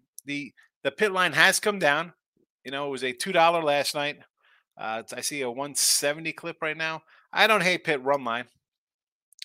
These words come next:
Uh, you have to take Pitt run line in, in, in my eyes, right? I mean, why wouldn't we? They've won five in a row. The A's have lost four in a row. I, I like J P Sears. That's, that's fine. It's still the A's.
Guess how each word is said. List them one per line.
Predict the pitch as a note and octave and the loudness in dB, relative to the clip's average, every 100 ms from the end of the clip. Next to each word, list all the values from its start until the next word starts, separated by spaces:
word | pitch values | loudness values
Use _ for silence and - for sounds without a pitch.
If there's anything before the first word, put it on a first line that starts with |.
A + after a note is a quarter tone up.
| - - | -20 -4
Uh, | B2+ C3 | 0 2
you | C#3+ | 4
have | C#3+ E3+ | 6 6
to | D#3 | 4
take | - A#2+ - | -4 -4 -6
Pitt | B2 | -6
run | A#2 A2+ | -6 -6
line | G#2+ G#2 | -8 -10
in, | G2+ G2+ G2+ - | -12 -16 -18 -18
in, | G#2+ - | -18 -16
in | G#2+ G#2+ | -12 -2
my | A#2 A#2 | 0 0
eyes, | F#2+ G#2+ - - _ _ _ _ _ _ _ _ | -2 -4 -10 -14 _ _ _ _ _ _ _ _
right? | - C#3+ - | -6 -4 -6
I | G#2+ | -10
mean, | A2+ A2+ | -8 -6
why | G#2 A#2 C3 | -2 -2 -2
wouldn't | A#2+ C3 B2 | -6 -8 -6
we? | A#2+ A2+ | -10 -6
They've | A2 G2+ | -6 -6
won | A2+ B2+ C3 B2 B2 _ - _ - | -6 -6 -6 -12 -18 _ -20 _ -14
five | - C#3+ C3+ | 2 6 8
in | B2 | 6
a | A#2+ | 2
row. | B2 B2+ B2 - _ | 4 2 0 -6 _
The | A2+ | -6
A's | A#2+ | -6
have | A#2 | -4
lost | A#2 A2+ | -2 -2
four | - A#2+ | -2 -4
in | A2+ | -4
a | |
row. | A2+ G#2+ | -6 -8
I, | A#2 | -12
I | A#2+ B2 | -8 -4
like | D#3 D#3 | -4 -4
J | D3+ | -6
P | D3 C#3+ | -6 -6
Sears. | - C3+ D#3 - | -4 -4 -4 -6
That's, | B2 - - _ _ - _ - _ | -8 -8 -18 _ _ -20 _ -20 _
that's | C#3 - | -6 -2
fine. | C#3 C#3 D#3 | 0 0 -2
It's | C3+ | -2
still | - D3 | 0 0
the | C#3 C3+ | 2 2
A's. | C3 D3+ - - | 2 0 -2 -2